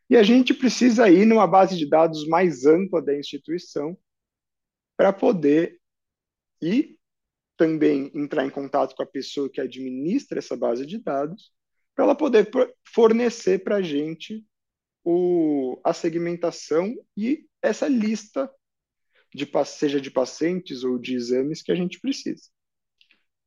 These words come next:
Segundo, a gente vai precisar,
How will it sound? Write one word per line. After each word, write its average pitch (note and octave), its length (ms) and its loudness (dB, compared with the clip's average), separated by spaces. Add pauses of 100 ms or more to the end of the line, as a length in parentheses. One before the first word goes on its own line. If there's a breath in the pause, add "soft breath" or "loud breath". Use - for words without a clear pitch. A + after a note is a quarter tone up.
(840)
Segundo, B3 540 4
a - 20 8
gente D#3+ 200 0
vai F#3 100 4
precisar, - 400 0